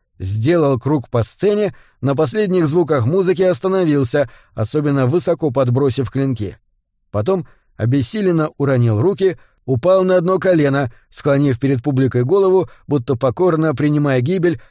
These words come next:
от летящей прямо на него стальной смерти. Зал дружно ахнул, нервно завизжали дамы. Дарк закусила губу и схватилась за поручень балкона так,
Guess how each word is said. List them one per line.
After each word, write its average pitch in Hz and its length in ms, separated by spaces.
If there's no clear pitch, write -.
от 120 160
летящей 135 640
прямо 185 400
на 139 100
него 135 280
стальной 127 520
смерти. - 560
Зал 143 400
дружно 131 600
ахнул, 170 360
нервно 170 540
завизжали 139 600
дамы. 104 300
Дарк 180 220
закусила 131 480
губу 175 320
и 135 80
схватилась 135 560
за 147 140
поручень 151 460
балкона 135 440
так, 185 220